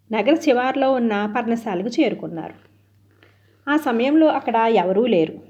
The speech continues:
ఇద్దరు మెల్లగా లోపలికి వెళ్ళి గోడవారగా ఉన్న బల్ల చెక్కలపైన పడుకున్నారు. ఆ పర్ణశాలలో నరమాంసభక్షకుడైన ఒకానొక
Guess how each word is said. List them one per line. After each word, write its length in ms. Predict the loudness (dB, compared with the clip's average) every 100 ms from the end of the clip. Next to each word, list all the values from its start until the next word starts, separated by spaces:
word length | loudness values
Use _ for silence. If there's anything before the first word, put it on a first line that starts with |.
| _ _ _ _ _ _ _ _ _ -6
ఇద్దరు 480 | 4 4 4 0 0
మెల్లగా 380 | 0 0 2 0
లోపలికి 480 | 0 -2 -4 -2
వెళ్ళి 380 | 0 2 0 -2 -12 _ _ -2 2
గోడవారగా 680 | 2 2 2 0 0 0
ఉన్న 400 | 0 0 -2 -4 -8 -20 _ _ _ _ -8
బల్ల 240 | -2 0 0
చెక్కలపైన 600 | -2 -2 -2 -2 -2 -2
పడుకున్నారు. 600 | -2 -4 -6 -8 -10 -14 _ _ _ _ _ _ _ _ _ _ _ _ _ _ -2
ఆ 120 | -2
పర్ణశాలలో 1000 | -2 -4 -4 -2 2 4 6 4 2 -4 -18 _ _ _ _ _ _ _ _ _ _ -2
నరమాంసభక్షకుడైన 1160 | 0 2 0 0 0 0 -2 -4 0 0 0 0
ఒకానొక 840 | -2 -2 -2 -2 -2 -2 -4